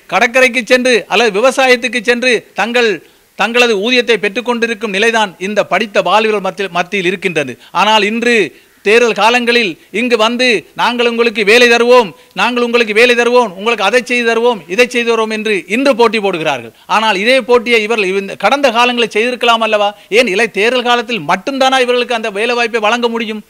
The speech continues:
இதுக்கு முன்பட்ட ஐந்து வருட காலங்கள் என்ன செய்து கொண்டிருந்தார்கள்? தூங்கிக் கொண்டிருந்தார்களா? அல்லது தங்களது இனத்தை பார்த்து கொண்டிருந்தார்களா என்பது எங்களுக்கு புரியாத புதிராக இருக்கின்றது. ஆனால் இன்று தமிழ் மக்களை பொறுத்தமல்ல, ஐயோ பாவம், அவர்கள் வேலை தேடி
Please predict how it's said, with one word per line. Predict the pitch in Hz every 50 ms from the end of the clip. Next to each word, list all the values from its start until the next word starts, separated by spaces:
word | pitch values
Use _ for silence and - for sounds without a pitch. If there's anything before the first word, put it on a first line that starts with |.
| _ _ _ _ _
இதுக்கு | - 208 247 214 240
முன்பட்ட | 208 214 233 233 220 254 233 220
ஐந்து | 233 214 226 247 262
வருட | 254 254 247 247 226
காலங்கள் | 240 233 233 226 196 175
என்ன | 202 262 285
செய்து | 277 285 269 247
கொண்டிருந்தார்கள்? | 247 240 220 220 220 214 202 190 185 180 175 - - - _
தூங்கிக் | - 226 277 285 262 -
கொண்டிருந்தார்களா? | 262 247 240 226 220 214 208 196 185 175 175 175 208 - - -
அல்லது | - 208 233 254 247
தங்களது | 202 208 214 247 262 269 262 247 233
இனத்தை | 220 240 277 240 254 226
பார்த்து | 180 214 226 240 226 254
கொண்டிருந்தார்களா | 240 254 226 226 214 208 202 190 175 175 175 170 175 - - -
என்பது | 185 208 233 247 247 233
எங்களுக்கு | 208 208 214 214 202 196 170
புரியாத | - 208 233 233 226 214 196
புதிராக | 156 202 208 214 202 190
இருக்கின்றது. | 180 160 165 151 139 135 131 127 123 - - -
ஆனால் | - 175 202 220 220 208
இன்று | 240 220 214 202
தமிழ் | - 170 180 220 233
மக்களை | 233 233 214 233 226 220
பொறுத்தமல்ல, | 180 214 214 196 220 220 220 202 175
ஐயோ | 202 220 226 208 -
பாவம், | - 190 208 208 170 135 127 - - -
அவர்கள் | - 185 208 214 208 180
வேலை | 160 202 233 247 240
தேடி | 214 226 220 214 202 196